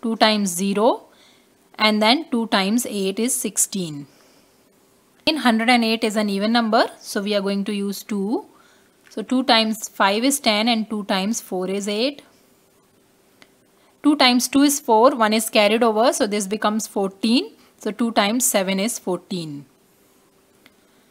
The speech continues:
Now twenty-seven is an odd number. We are going to divide it by next prime number, which is three.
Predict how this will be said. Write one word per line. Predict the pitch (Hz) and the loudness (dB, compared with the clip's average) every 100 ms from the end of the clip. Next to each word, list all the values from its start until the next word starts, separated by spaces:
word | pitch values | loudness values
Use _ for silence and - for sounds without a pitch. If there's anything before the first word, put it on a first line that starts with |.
| _ _ - | _ _ 0
Now | 240 | 2
twenty-seven | 240 262 247 359 349 302 294 | 4 4 4 4 4 6 6
is | 269 | 4
an | 240 220 | 4 4
odd | 202 240 | 4 4
number. | 269 226 202 294 - - _ - | 4 4 4 2 0 -16 _ -4
We | 226 | 2
are | 233 | 4
going | 233 247 | 4 2
to | 262 | 2
divide | 214 208 214 226 | 4 4 4 2
it | 214 | 0
by | 208 202 247 359 - - | 2 2 2 -2 -12 -4
next | 214 240 - | -2 -2 0
prime | 240 214 208 | 4 4 2
number, | 196 196 | -2 -2
which | 220 226 220 | -2 -4 -6
is | - | -8
three. | - 202 196 285 - | -6 -4 -2 -4 -6